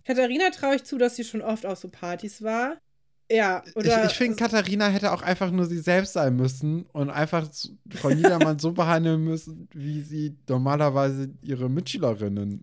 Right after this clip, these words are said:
Speaker 2: behandelt. Einfach so ein bisschen von oben herab und sagen so, „Oh, mit dem Outfit trauen sie sich hierher.“ Naja, dann irgendeinen blöden Spruch noch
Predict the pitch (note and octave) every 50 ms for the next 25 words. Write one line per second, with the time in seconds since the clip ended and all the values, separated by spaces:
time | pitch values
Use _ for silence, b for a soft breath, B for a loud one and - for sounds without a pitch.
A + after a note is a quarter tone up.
0 | - - - G#2 G2 G2+ G2 F#2+ G2+ G2+ A2 G#2+ A#2 C#3 C3 - b b b b
1 | b b - D3 E3 - G3 F3+ - E3+ D#3+ - F3 - F#3+ E3+ - - D3+ -
2 | - D#3+ D#3 D#3+ D#3 C#3+ B2+ B2+ C3+ D3 D#3 D#3 B B B B B G#2 B -
3 | C3 D3 D3 C#3 B2+ C3 B2+ C3+ B2 A2 G2 G2 F#2+ - A2 G#2+ B2+ - A#2 A#2
4 | A2+ - B2 - - - A2+ A2 A2 G#2+ A2+ A#2 A#2 B2 A#2+ - - B2+ A2+ A2
5 | A#2+ A#2 A#2 A#2 B2 B2+ C3 b b b b b b b b b _ - A#2 G#2
6 | G2 F2 C#2+ C2+ F2 F2+ F#2+ b b b - - _ - G#2+ G#2+ G#2+ G#2+ A2+ C3
7 | C#3 C3+ A2+ C3 D3 B2+ G#2+ G2+ - - - _ _ - B2 B2 A#2+ B2 - -
8 | - - C#3 C3 C3 - C#3+ C#3 C3+ C3+ C3